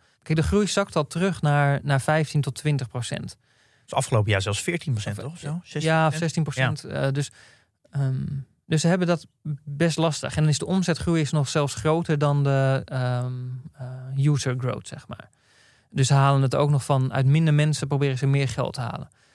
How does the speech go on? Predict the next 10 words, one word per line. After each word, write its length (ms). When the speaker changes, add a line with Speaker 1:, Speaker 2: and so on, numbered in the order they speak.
Speaker 1:
Als 140
je 80
hem 200
optimistisch 640
zou 200
beschouwen 640
en 100
ze 80
gaan 200
inderdaad 600